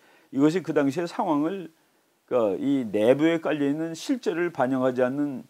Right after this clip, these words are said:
그런 그 문건들이 별로 의미가 있겠느냐 하는 얘기입니다. 예를 들어서 종전협정이 없고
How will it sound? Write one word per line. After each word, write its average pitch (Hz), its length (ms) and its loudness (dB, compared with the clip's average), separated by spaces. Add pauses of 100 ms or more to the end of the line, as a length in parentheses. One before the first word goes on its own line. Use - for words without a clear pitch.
(340)
그런 131 300 2
그 135 60 2
문건들이 117 800 -2 (340)
별로 123 400 0
의미가 113 260 -2
있겠느냐 110 380 -4
하는 127 180 -6
얘기입니다. 78 500 -8 (120)
예를 131 240 -2
들어서 147 400 -2 (420)
종전협정이 151 920 0
없고 185 440 -2